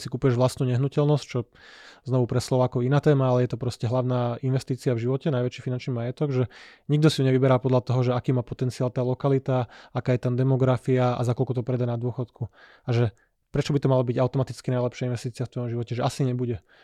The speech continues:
Že asi vieš tie výnosy dosiahnuť s nižším rizikom a vyššie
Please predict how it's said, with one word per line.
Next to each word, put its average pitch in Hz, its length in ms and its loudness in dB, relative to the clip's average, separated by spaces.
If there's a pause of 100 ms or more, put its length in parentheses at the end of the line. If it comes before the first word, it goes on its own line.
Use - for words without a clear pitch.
(180)
Že 127 100 0
asi 151 160 -2
vieš 131 160 2
tie 135 80 2
výnosy 127 400 0
dosiahnuť 123 560 0 (540)
s 117 100 -4
nižším 139 380 2
rizikom 151 580 2 (460)
a 117 340 0
vyššie 131 240 -2